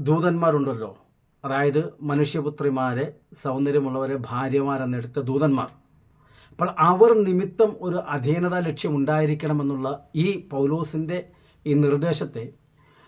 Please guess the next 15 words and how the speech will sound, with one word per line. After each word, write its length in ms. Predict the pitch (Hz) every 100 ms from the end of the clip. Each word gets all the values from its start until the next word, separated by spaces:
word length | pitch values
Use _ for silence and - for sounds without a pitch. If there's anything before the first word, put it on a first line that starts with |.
| _ 180
ഇവരേത് 340 | 208 202 220 220
വിധത്തിലാണ് 540 | 202 208 185 156 160 175 - _ -
വ്യാഖ്യാനിക്കുന്നതെന്ന് 1000 | 147 156 151 180 175 175 175 151 127 143 - _ _ _ _ _ -
സ്പഷ്ടമല്ല. 540 | - 156 143 160 123 92 - _ _ _ _ _ _ _ _ _ _ - _ _
അപ്പോൾ 160 | - 196 208
ഈ 40 | 208 - 175
ആ 20 | 165
കമൻറ്റിൽ, 380 | 175 180 202 233 220 - _ _ _ _ _ 160
ആ, 40 | 160 156
അദ്ദേഹം 360 | 147 202 170 202 196
ഇങ്ങനെ 200 | 190 208
മാത്രമേ 240 | 180 175 156
പറഞ്ഞിട്ടുള്ളൂ, 460 | 147 151 127 117 151 - _ _ _ _ _
ഈ 120 | 202 240 233
ഒരൊറ്റ 280 | 214 214